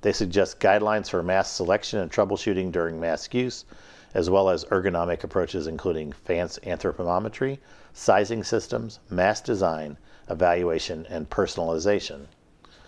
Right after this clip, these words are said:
Pavlov and others provided a systematic review of awake-prone positioning in subjects with acute hypoxemia with covid nineteen. They found a consistent improvement in oxygenation, but no change in the requirement for endotracheal intubation.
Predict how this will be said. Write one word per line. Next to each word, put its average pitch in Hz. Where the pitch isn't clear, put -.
Pavlov 117
and 90
others 90
provided 87
a 80
systematic 127
review 90
of 80
awake-prone 90
positioning 82
in 82
subjects 90
with 82
acute 107
hypoxemia 82
with 87
covid 82
nineteen. 76
They 92
found 98
a 87
consistent 139
improvement 143
in 135
oxygenation, 135
but 92
no 101
change 90
in 85
the 85
requirement 80
for -
endotracheal 80
intubation. 73